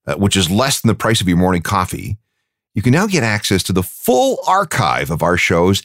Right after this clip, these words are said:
ad-free. Plus, you'll get brand new episodes two days early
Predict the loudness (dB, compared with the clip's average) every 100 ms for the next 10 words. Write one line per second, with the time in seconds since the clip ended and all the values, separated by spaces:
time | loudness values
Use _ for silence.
0 | -4 -2 0 -2 -4 -4 -2 -2 -6 _
1 | _ _ _ _ _ _ -2 0 2 0
2 | 0 0 2 4 2 2 0 0 0 -2
3 | -2 0 2 2 2 2 2 0 -2 -4